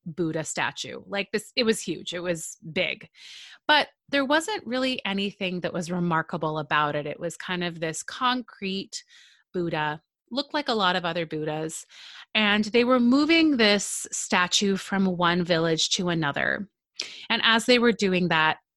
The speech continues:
they dropped the statue. And when they went to go kind of collect it, pick it up, they noticed that there was a crack. There was a crack in the statue.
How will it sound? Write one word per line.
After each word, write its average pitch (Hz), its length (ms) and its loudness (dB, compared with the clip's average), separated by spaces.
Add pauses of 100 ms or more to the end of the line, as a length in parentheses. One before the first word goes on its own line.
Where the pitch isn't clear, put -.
(140)
they 202 100 0
dropped 165 280 0
the 208 60 -2
statue. 349 520 2 (1200)
And 208 460 4 (600)
when 214 120 6
they 214 80 10
went 233 160 6
to 247 140 2
go 202 240 4
kind 190 260 0
of 170 160 2
collect 220 400 0
it, 220 220 2
pick 196 160 -2
it 202 80 2
up, 247 320 4 (360)
they 226 140 6
noticed 220 540 6
that 175 260 2 (300)
there 180 640 2
was 185 180 -4
a 180 60 -6
crack. - 560 -4 (800)
There 202 80 -4
was 196 120 -2
a 196 40 -4
crack 214 400 0
in 185 180 -2
the 170 80 -2
statue. - 640 -2